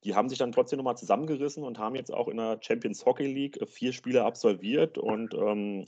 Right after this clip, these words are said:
so wie man's vorher gefordert hatte von Serge Aubin aus auch, ist man noch im Soll drinne mit zwei Siegen und zwei Niederlagen. Also man hat, äh, Grenoble, den Außenseiter in der Gruppe,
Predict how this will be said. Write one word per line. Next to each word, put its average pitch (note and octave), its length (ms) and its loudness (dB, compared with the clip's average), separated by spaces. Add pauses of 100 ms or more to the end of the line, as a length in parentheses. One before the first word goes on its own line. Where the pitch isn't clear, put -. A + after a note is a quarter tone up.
so F#2 220 -2
wie A2 60 -2
man's - 480 0 (420)
vorher B2 320 8
gefordert C3 480 6
hatte C#3+ 300 -2
von B2 260 -4
Serge B2 300 -8
Aubin G#2 180 0
aus B2+ 340 2
auch, B2 240 0 (140)
ist - 200 -4
man C#3+ 120 -2
noch C3+ 120 -4
im A#2+ 120 -2
Soll G#2 400 6
drinne B2 320 -2
mit D3+ 180 -6
zwei C3 220 0
Siegen C3+ 400 -4
und A#2+ 200 -4
zwei G#2+ 220 0
Niederlagen. C3+ 540 0
Also A2+ 140 -4
man A2 80 -4
hat, A2+ 240 -6
äh, G#2 100 0
Grenoble, B2 680 2
den F#2+ 180 -4
Außenseiter A#2 560 2
in A2+ 60 -2
der A2+ 100 -4
Gruppe, A#2+ 440 4